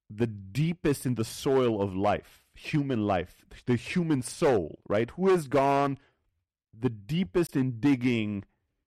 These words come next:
to try to understand the human soul and what human life is all about. It, the people that were able to write stories that hundreds and hundreds of years later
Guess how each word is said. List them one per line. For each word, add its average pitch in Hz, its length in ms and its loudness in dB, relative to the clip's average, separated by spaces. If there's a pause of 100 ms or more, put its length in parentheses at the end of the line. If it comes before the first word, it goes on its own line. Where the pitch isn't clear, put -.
(180)
to - 120 -4
try 127 480 0
to 127 80 0
understand 113 500 -2
the 101 80 -4
human 98 360 -6
soul 90 600 -2
and 90 220 -8 (260)
what 107 280 0 (120)
human 120 220 2
life 110 300 0
is 101 140 -2
all 101 180 0
about. 90 320 -4 (500)
It, 120 120 -6 (120)
the 135 120 -4
people 196 380 -2
that 147 120 2
were 127 180 0
able 147 280 0
to - 180 -4
write 107 480 0
stories 151 840 -4
that 107 320 0
hundreds 170 480 -4
and 127 120 -2
hundreds 135 360 -4
of 117 140 -6
years 117 480 -2 (580)
later 110 640 2